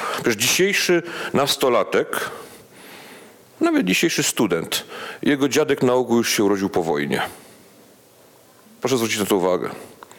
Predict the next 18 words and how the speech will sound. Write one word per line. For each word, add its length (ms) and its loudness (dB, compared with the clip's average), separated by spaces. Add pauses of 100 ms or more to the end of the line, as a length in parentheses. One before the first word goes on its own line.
(720)
Na 140 2
ogół. 340 0 (840)
A 80 0
to, 120 2
co 120 0
się 80 0
stało 220 2
mojemu 300 2
dziadkowi, 440 0
to 40 0
jest 100 0
moja 160 2
historia. 500 0
To, 120 -2
co 140 0
się 100 2
działo 260 4
pradziadkowi, 840 0